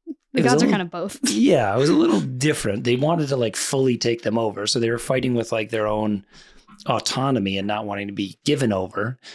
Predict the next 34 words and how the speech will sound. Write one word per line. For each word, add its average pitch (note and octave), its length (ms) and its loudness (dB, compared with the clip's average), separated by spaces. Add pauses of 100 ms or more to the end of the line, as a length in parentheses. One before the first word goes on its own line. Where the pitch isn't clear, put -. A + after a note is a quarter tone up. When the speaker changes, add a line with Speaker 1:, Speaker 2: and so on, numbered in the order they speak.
(140)
Speaker 1:
Mm-hmm. A#3 220 -4
Speaker 2:
And C3 160 2
that, A3 160 0
maybe D#3+ 240 0
there's C#3+ 240 0
an A2+ 80 0
interesting G2+ 400 -4
thing G2+ 180 -4
there G2 160 -2
of, G2+ 80 -6
like, G2+ 220 -2 (100)
is A2+ 220 -2
there A2+ 200 0
something D3+ 460 0
in A#2 480 0 (680)
they A#2+ 320 2
could A#2+ 300 -2
fully C#3+ 340 0
give B2 200 -2
themselves A2+ 440 0
over A2 240 0
to G#2+ 60 -2
something G2+ 360 -4
and F#2+ 100 -6
be G#2 120 0
way G#2 200 -2
more G#2 220 -2
powerful, G#2 560 -2
but G2 140 -2
they G2+ 80 0
wouldn't G2 260 -4
be G#2 120 -2
themselves F#2+ 640 -4
anymore. - 520 -8